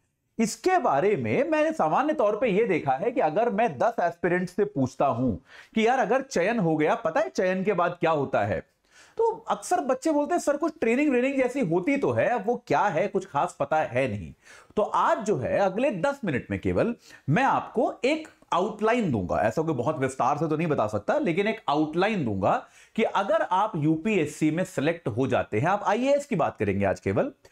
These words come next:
कभी आगे फिर दूसरी सर्विसेज के, के बारे में भी ऐसे लेक्चर बना सकते हैं कि आप जब आईएएस बन जाते हैं तो आपकी ट्रेनिंग जो है वो ट्रेनिंग होती क्या है, आपको उस ट्रेनिंग में क्या करना होता है, उस ट्रेनिंग के अंदर आपको क्या-क्या स्किल्स सिखाई जाती हैं,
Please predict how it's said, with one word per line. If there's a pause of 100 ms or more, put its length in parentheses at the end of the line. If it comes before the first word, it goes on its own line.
(220)
कभी
आगे
फिर
दूसरी
सर्विसेज
के,
के
बारे
में
भी
ऐसे
लेक्चर
बना
सकते
हैं (340)
कि
आप
जब
आईएएस
बन
जाते
हैं (100)
तो
आपकी
ट्रेनिंग
जो
है
वो
ट्रेनिंग (120)
होती
क्या
है, (340)
आपको
उस
ट्रेनिंग
में
क्या
करना
होता
है,
उस
ट्रेनिंग
के
अंदर
आपको
क्या-क्या
स्किल्स
सिखाई
जाती
हैं,